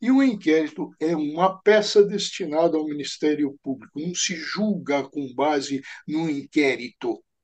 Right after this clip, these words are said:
O inquérito é peça informativa. Então, esse é um primeiro ponto. Até aí, tecnicamente, nós temos um,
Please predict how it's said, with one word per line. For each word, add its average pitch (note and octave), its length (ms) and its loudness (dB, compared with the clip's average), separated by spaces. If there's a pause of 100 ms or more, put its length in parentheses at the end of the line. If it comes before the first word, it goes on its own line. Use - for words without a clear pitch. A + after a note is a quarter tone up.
(280)
O D#3 140 -2
inquérito F3 580 2
é - 60 4
peça - 560 2 (140)
informativa. E3 1600 -2 (520)
Então, G#3 500 4
esse G#3 380 6
é G3+ 40 6
um F#3 160 0
primeiro F3+ 600 6 (180)
ponto. - 560 2 (300)
Até F#3 460 6
aí, D3+ 420 2 (240)
tecnicamente, F3 1160 0 (220)
nós D#3+ 300 2
temos D#3 520 0 (100)
um, E3 180 -6